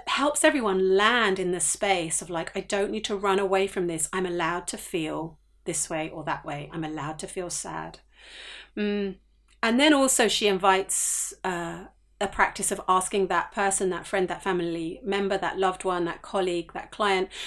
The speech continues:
just to tell us more, just, just tell me more about that. And I mean, how simple is that for us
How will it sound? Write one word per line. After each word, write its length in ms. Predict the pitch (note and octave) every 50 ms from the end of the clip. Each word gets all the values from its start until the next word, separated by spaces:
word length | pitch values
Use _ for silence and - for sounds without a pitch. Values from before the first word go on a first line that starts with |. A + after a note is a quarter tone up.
| - - -
just 200 | - E4+ E4 -
to 100 | - D#4+
tell 240 | E4 - B3 A3 G#3
us 160 | F#3 - -
more, 240 | F#3+ F3 D#3 D#3 D#3+
just, 380 | D#3+ G#3 F#3+ - - - -
just 300 | - - E4 D#4+ - -
tell 160 | - - D#4 D4
me 120 | D#4 E4
more 280 | C#4 A3 A3+ A3+ G#3 F#3
about 280 | - D#3 D3 - -
that. 240 | - D#3+ E3 E3 - - _ _ - - - - - - - - - - -
And 120 | C#4+ C#4+
I 40 | D4+
mean, 160 | D4+ D4+ C#4+
how 240 | B3+ - D#4+ E4 E4+
simple 420 | - - - D4 D4+ D4+ - A#3+
is 160 | A3 G#3 G#3
that 300 | - A3+ G3+ F3 - -
for 140 | - F#3+ - -
us 400 | - G3 F3+ E3+ E3 - - -